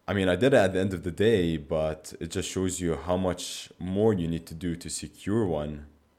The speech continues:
Uh, however, if you do take the necessary steps, you can actually avoid all this trouble. Now, out of the hundred and sixty, I've also, I, I've managed to secure a lot of interviews, but again,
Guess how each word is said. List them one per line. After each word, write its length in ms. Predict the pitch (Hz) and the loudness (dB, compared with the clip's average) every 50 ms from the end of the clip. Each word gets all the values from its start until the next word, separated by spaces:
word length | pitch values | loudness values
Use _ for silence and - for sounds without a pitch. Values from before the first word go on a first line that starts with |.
| _ _ _ - | _ _ _ -12
Uh, 520 | 80 80 78 78 78 80 80 80 82 78 73 - | -10 -10 -8 -8 -8 -8 -8 -8 -8 -10 -8 -6
however, 260 | 92 87 85 82 90 | -4 -4 -4 -4 -4
if 180 | 85 80 78 82 | -6 -6 -6 -8
you 60 | 85 | -10
do 240 | 78 76 90 92 92 | -8 -6 -4 -4 -4
take 540 | 90 - - 87 92 104 101 104 - 80 82 | -6 -6 -6 -2 -2 -2 -2 -4 -10 -10 -6
the 140 | 87 85 80 | -4 -4 -2
necessary 640 | 82 85 85 82 90 82 - - 82 82 80 76 | -2 -2 -4 -4 -6 -8 -6 -6 -4 -4 -4 -6
steps, 640 | 76 - - - 117 120 87 82 - - - - - - _ - | -8 -10 -4 -2 0 0 0 -2 -4 -12 -14 -16 -18 -20 _ -18
you 160 | 82 82 85 82 | -12 -10 -10 -8
can 180 | - 90 82 | -8 -6 -4
actually 360 | 80 82 82 - - 80 80 | -4 -4 -6 -8 -6 -4 -4
avoid 260 | 82 78 80 80 82 80 | -4 -2 -2 -4 -2 -2
all 140 | 80 82 80 | -2 -2 -2
this 160 | 78 76 - | -4 -8 -6
trouble. 340 | - 90 87 80 80 76 - - - - - - - - - - - - _ _ | -4 -4 -2 -2 -4 -6 -8 -12 -18 -20 -20 -20 -20 -20 -20 -20 -20 -20 _ _
Now, 240 | 90 90 90 82 - | 0 0 0 2 2
out 140 | 85 92 107 | 0 0 0
of 140 | 110 107 98 | 0 -2 0
the 100 | 104 98 | 0 2
hundred 340 | 92 92 95 95 92 85 87 | 2 2 0 -2 -2 -2 -2
and 100 | 82 82 | -4 -4
sixty, 520 | - 107 113 110 110 - 113 117 117 110 | -4 -6 -6 -6 -6 -4 -2 0 2 2
I've 180 | 90 85 78 76 | 2 0 0 0
also, 320 | 76 90 90 - - 85 85 82 - - - _ | -2 -2 -2 -4 -8 -10 -10 -12 -14 -16 -18 _
I, 160 | - 82 76 - - | -8 -8 -8 -8 -8
I've 260 | - 73 85 82 76 | -8 -8 -8 -8 -8
managed 440 | 80 95 104 127 147 - - - - | -6 -6 -4 -4 -6 -8 -10 -16 -16
to 120 | - 90 85 | -14 -12 -12
secure 380 | - - - - - - 85 | -12 -12 -14 -12 -8 -8 -6
a 60 | 80 | -6
lot 180 | 78 78 80 78 | -4 -4 -6 -6
of 140 | 78 - - | -8 -8 -8
interviews, 680 | 85 101 95 95 82 76 76 80 80 80 80 76 73 | -8 -6 -4 -6 -6 -6 -8 -8 -8 -8 -8 -10 -12
but 540 | - - _ - 82 82 80 80 78 - - _ _ _ _ _ | -16 -20 _ -6 -6 -4 -4 -6 -8 -10 -14 _ _ _ _ _
again, 460 | - 85 85 - 95 95 85 73 67 | -12 -8 -2 -2 0 0 -2 -4 -8